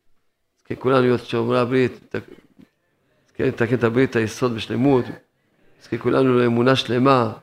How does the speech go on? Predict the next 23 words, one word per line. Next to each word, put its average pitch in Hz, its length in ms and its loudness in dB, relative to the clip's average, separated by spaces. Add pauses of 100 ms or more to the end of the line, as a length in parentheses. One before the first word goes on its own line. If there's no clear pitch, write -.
(920)
וכל 139 280 2
הזמן 131 420 2
נזכה 131 400 0
רק 131 200 0
ללכת 123 240 -4
עם 117 60 -6
תודה 123 300 0
בהודאה. 120 640 -2 (880)
לשיר, 123 720 -2
לשמוח. 131 680 0 (1000)
בלי 143 200 0
להתבלבל 143 520 2
אף 160 280 0
פעם. 123 280 0 (1200)
בלי 147 300 0
להתבלבל, 147 420 2
לא 147 320 0
להתבלבל 147 400 2
אף 151 160 2
פעם 143 160 0
מהאמונה, 131 500 0
אף 151 300 -2
פעם. 127 320 -4